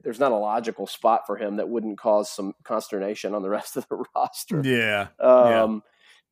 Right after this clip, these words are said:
Speaker 1: You know, if he stayed, if he stayed in his class, they'd love to have him the next year. Uh, I mean, they're very high on him. Everybody's very high on him. He's a, he is a major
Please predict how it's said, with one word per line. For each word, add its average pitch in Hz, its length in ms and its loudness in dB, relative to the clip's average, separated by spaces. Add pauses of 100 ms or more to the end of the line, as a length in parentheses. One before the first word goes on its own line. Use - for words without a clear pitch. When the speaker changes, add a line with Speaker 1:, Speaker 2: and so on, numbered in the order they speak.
Speaker 1:
You 156 80 8
know, 151 80 12
if 135 80 6
he 170 100 2
stayed, 160 480 6
if 123 120 4
he 120 100 -2
stayed 196 400 4
in 123 100 4
his 92 160 -6
class, 92 380 -6
they'd 101 140 -4
love 101 560 4
to 104 100 0
have 123 220 6
him 110 280 0
the 113 100 0
next 175 300 4
year. 113 400 -6
Uh, 107 440 -2
I - 240 -18
mean, 107 120 -8
they're 117 140 0
very 131 240 -2
high 139 200 2
on 107 120 0
him. 123 100 -2
Everybody's 117 380 4
very 98 200 -6
high 98 200 -8
on 82 80 -10
him. 80 100 -14
He's 117 180 -8
a, 107 140 -4
he 127 220 -2
is 107 160 -2
a 98 280 -4 (420)
major 120 640 0